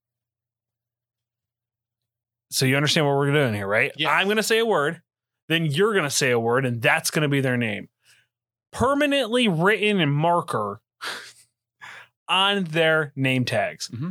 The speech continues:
Speaker 1: that they have paid at least three dollars a month to get their hands on.
Speaker 2: Yep.
Speaker 1: So being nice to them, because we are never going to change it, is probably preferred, but optional.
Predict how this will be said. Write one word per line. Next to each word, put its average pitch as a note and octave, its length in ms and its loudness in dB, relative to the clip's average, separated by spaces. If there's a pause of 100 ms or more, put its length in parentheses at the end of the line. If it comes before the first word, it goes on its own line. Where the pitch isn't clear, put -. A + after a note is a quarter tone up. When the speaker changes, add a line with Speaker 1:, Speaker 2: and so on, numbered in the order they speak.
Speaker 1:
that C#3 120 -12
they F#3 120 2
have F3+ 140 -2
paid F3 240 0
at D#3+ 160 -2
least B3+ 560 0
three A#3+ 260 0
dollars G#3+ 380 0
a G3+ 80 -2
month E3 400 0
to D#3+ 80 -2
get D3+ 160 -2
their D#3 140 2
hands C3+ 380 0
on. G2 380 -4
Speaker 2:
Yep. F#3+ 180 -6 (520)
Speaker 1:
So - 200 2 (140)
being A#3+ 420 0
nice C#4+ 320 0
to F3+ 140 0
them, C3 440 0
because D3 400 0
we C3+ 180 2
are B2 180 2
never F3+ 400 2
going D#3+ 340 0
to D3 40 -4
change C#3+ 460 0
it, G#2 200 -4 (600)
is E3+ 520 0 (240)
probably D3+ 600 -2
preferred, A3 680 -2
but G#3+ 280 0 (160)
optional. C#3 500 -6